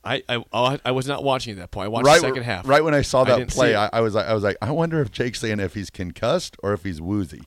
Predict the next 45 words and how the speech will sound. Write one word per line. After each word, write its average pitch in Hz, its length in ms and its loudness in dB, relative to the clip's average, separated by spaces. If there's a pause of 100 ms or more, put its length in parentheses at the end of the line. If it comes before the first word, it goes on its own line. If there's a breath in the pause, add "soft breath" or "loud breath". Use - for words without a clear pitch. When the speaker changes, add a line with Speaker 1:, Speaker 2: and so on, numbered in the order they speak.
Speaker 1:
I'd 151 180 -4
have 175 240 -4
to, - 140 -8
I 131 60 0
didn't 143 200 -4
see 160 120 -6
the 143 100 -4
replay. 117 580 -4 (100)
Yeah, 107 120 -6
I'll 110 120 -4
go 135 180 0
back 123 260 -4
and 104 120 -10
watch 104 280 -6
and 110 120 0
Speaker 2:
All 110 40 2
right, 101 180 0
Speaker 1:
see. 80 140 -16
Speaker 2:
let 98 160 -6
me 98 60 -10
know. 95 340 -4
You're 85 180 -6
Speaker 1:
Um, 90 280 -8 (960 soft breath)
I 180 120 2
got, - 120 0
I 190 80 6
gotta 233 160 4
give 180 240 2
my 180 200 4
<laughs> - 20 4
official 156 360 -2
prediction 135 400 -4
because 107 460 -6
you 139 400 0
will 117 140 -4
give 110 240 -4
yours 110 420 -4
with 107 220 -12
Raph, 98 420 -10
uh, 92 160 -6
on, 95 140 -10
on 98 100 -10
the 95 80 -8
drive 104 460 -2
next - 480 -10